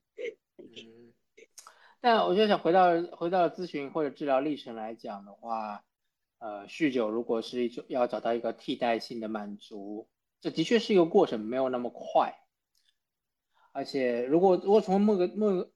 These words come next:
另外一个关系，关系取向来讲的话，他或许在亲密关系中，呃，把最坏的东西展现出来，然后把自己的酗酒的问题可能展现到极致，也是渴望在关系中能得到一个，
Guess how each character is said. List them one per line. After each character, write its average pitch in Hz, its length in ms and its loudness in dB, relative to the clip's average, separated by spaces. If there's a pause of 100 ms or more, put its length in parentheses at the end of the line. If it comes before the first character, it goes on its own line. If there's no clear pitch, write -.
另 196 120 -6
外 190 140 2
一 - 20 2
个 160 60 -2
关 180 200 2
系， - 220 -14 (140)
关 185 180 -4
系 175 100 -6
取 - 180 -12
向 131 180 -6
来 120 160 -2
讲 104 200 -8
的 104 80 -12
话， 123 140 -6
他 180 180 -8
或 190 160 2
许 139 140 -2
在 139 140 0
亲 151 180 -10
密 143 80 -4
关 139 180 -4
系 135 120 -6
中， 131 260 -4 (960)
呃， 120 140 -6
把 117 180 -4
最 160 180 -2
坏 143 220 4
的 120 60 2
东 135 160 -6
西 131 120 -4
展 104 220 -8
现 120 180 -8
出 117 200 -10
来， 101 240 -10
然 107 120 -12
后 117 80 -6
把 107 160 -4
自 123 140 -8
己 117 80 -4
的 107 140 -6
酗 123 240 -12
酒 110 100 -6
的 104 80 -4
问 117 160 -4
题 110 80 -10
可 110 160 -10
能 123 160 -6
展 107 160 -6
现 123 100 -6
到 131 80 2
极 117 280 -8
致， 123 400 -6 (340)
也 127 140 -2
是 240 100 0
渴 123 320 0
望 156 160 6
在 139 120 0
关 143 200 0
系 135 140 -6
中 117 180 -6
能 104 160 -8
得 101 140 -12
到 104 200 -6
一 104 100 -12
个， 92 300 -16